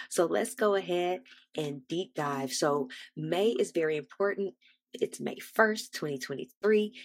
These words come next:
May is actually menstruation month. Uh, period poverty week is May twenty-second through May twenty-eighth. And Menstrual Hygiene Day is actually May twenty-eighth.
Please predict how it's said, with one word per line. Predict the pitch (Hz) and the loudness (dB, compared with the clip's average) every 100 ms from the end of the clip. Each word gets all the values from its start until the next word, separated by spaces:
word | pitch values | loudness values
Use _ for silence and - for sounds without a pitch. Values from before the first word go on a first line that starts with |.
| - 160 | -12 -4
May | 160 190 | 4 4
is | 196 - | 4 0
actually | 151 - - 143 | -4 -4 -4 -6
menstruation | 139 139 - - - 240 254 - 247 240 | -4 -6 -2 -4 0 0 2 0 0 0
month. | 240 240 - - - - - | 0 -2 -8 -20 -16 -10 -2
Uh, | 143 139 - | 0 0 -4
period | - 202 170 - | 4 4 4 0
poverty | - 220 214 214 208 | 2 2 4 0 0
week | 208 208 - | -2 -2 -6
is | 180 | -6
May | 143 147 | -4 -6
twenty-second | - 143 135 156 156 147 - | -6 -6 -4 -4 -4 -10 -4
through | 139 135 | -4 -2
May | 139 - | -6 -8
twenty-eighth. | - 131 131 - 196 196 - - - | -6 -6 -2 2 2 2 -6 -16 -6
And | 160 147 143 - 156 | -2 -2 -4 -8 -2
Menstrual | 160 160 - 156 | 0 0 -4 -6
Hygiene | - 233 254 254 - 165 151 143 | -4 -2 -2 -2 0 0 0 0
Day | 147 139 139 - | 0 0 0 -2
is | - | -4
actually | 143 - - 147 143 - 151 | -6 -6 -6 -6 -6 -8 -2
May | 139 131 | 2 2
twenty-eighth. | 135 139 127 - 160 - | 0 -4 -2 0 0 0